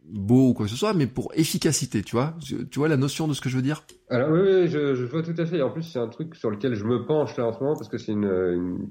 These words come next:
Speaker 2: compétence que je cherche à développer, ce, ce, le sketchnoting, la, la facilitation graphique comme ça sur des réunions, et cetera, parce que c'est très intéressant.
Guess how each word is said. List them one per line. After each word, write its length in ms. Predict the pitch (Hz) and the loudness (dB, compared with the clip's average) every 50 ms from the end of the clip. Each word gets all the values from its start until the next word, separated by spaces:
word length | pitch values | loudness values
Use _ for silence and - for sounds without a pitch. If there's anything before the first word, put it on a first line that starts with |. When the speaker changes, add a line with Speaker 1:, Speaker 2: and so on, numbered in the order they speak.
| - - | -12 -12
Speaker 2:
compétence 560 | - - 104 107 117 110 - 131 127 127 - | -6 -4 -2 0 0 0 0 0 0 -2 -2
que 160 | - 104 92 | -4 -4 -2
je 120 | 87 92 | 0 0
cherche 320 | 92 90 - 123 110 101 - | 0 0 -2 -4 -2 0 0
à 80 | 107 | 0
développer, 480 | 98 101 104 98 107 110 104 104 127 120 | 0 0 0 0 0 -2 0 0 0 0
ce, 380 | 107 - 104 98 95 95 90 87 | 0 -2 -2 -2 0 0 -2 -2
ce, 160 | 85 - 90 87 85 85 82 82 - - - - _ - - - | -2 -4 -4 -2 -2 -2 -2 -4 -6 -8 -10 -14 _ -14 -10 -8
le 160 | - - - | -6 -6 -6
sketchnoting, 680 | - - 101 - - - 104 101 101 104 113 113 113 | -4 -4 -4 -4 0 0 0 0 2 2 2 2 2
la, 220 | 104 95 90 87 87 | 2 2 2 2 2
la 140 | 90 92 85 | 2 0 0
facilitation 640 | - 101 - - 107 104 - 113 98 98 - 107 | 0 -2 -2 -2 -4 -4 -2 -2 -2 0 0 0
graphique 460 | 104 101 101 101 - - 113 107 - | 0 0 0 0 -2 -4 -6 -6 -4
comme 180 | - 104 92 87 | -4 -6 -4 -4
ça 180 | - 110 104 | -2 -2 -2
sur 160 | 101 - 101 92 | -2 -4 -6 -4
des 100 | 92 95 | -2 -2
réunions, 340 | 95 98 98 101 104 104 98 | 0 0 0 0 0 0 0
et 40 | - | -2
cetera, 300 | - - - 131 151 143 | -4 -4 -2 -2 -2 -2
parce 140 | 123 107 | -4 -6
que 100 | - 113 | -10 -12
c'est 200 | 107 - 101 95 | -10 -10 -10 -10
très 200 | - - 127 113 | -6 -4 -2 0
intéressant. 400 | 110 110 110 113 120 120 196 202 | 0 0 -2 -2 -4 -4 -4 -8